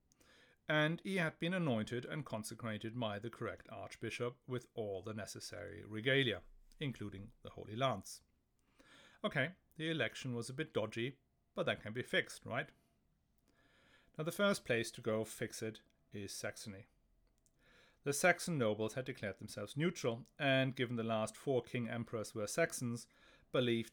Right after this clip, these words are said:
they are the ones who should have the ultimate right to designate the new king. The magnates of Saxony met for the third time to discuss the succession, this time in Merseburg. There, Henry appeared in person, wearing the royal robes and crown,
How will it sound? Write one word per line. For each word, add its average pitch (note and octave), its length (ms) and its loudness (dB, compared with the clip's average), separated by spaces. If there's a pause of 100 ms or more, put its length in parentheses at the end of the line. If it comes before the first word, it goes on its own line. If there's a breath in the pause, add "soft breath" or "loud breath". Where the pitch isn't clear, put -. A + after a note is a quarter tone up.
they A#2+ 380 8
are G#2+ 100 8
the G2+ 100 -2
ones F#2+ 440 -10
who G#2 60 -10
should G2+ 280 -4
have G2+ 240 -6 (100)
the A2+ 140 -4
ultimate A2 420 -4
right F#2 280 -6 (140)
to A#2+ 80 -6
designate G2 600 -6
the A2 60 -6
new G2+ 220 -4 (100)
king. A#2 260 0 (1600 soft breath)
The E3+ 60 -2
magnates G#3 420 2
of F3 80 0
Saxony B2+ 480 2
met A#2 260 0
for A2+ 160 -6
the A2 120 -4
third A#2+ 360 4
time G#2+ 360 -4
to - 100 -14
discuss A#2 420 -4
the B2+ 100 -6
succession, B2 640 -2 (220)
this A#2 220 -2
time G#2 360 -4 (120)
in A2 200 0
Merseburg. G#2 480 -2 (1080 soft breath)
There, C3+ 420 6 (120)
Henry D#3 260 4
appeared E3+ 320 2
in D#3+ 80 -2
person, B2 440 -4 (140)
wearing G2+ 300 -2
the B2+ 100 2
royal B2+ 320 10
robes G#2+ 460 4
and B2+ 140 0
crown, E2+ 400 -10